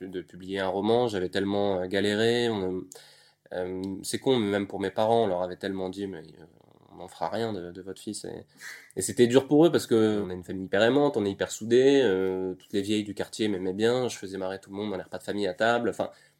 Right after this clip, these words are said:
et dès qu'on me lâchait quelque part, euh, soit les flics me, me ramenaient à la maison, soit les, les profs disaient, « Mais on n'en peut plus. »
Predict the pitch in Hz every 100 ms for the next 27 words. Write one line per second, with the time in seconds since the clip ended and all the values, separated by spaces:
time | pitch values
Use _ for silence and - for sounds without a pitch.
0 | _ - 92 123 117 110 104 - 117 95
1 | 90 95 123 139 120 92 90 - - -
2 | 117 107 95 - 117 98 95 92 95 92
3 | 101 92 92 101 117 143 143 - 117 113
4 | 104 95 92 95 - 110 107 101 101 98
5 | 87 90 90 92 120 139 143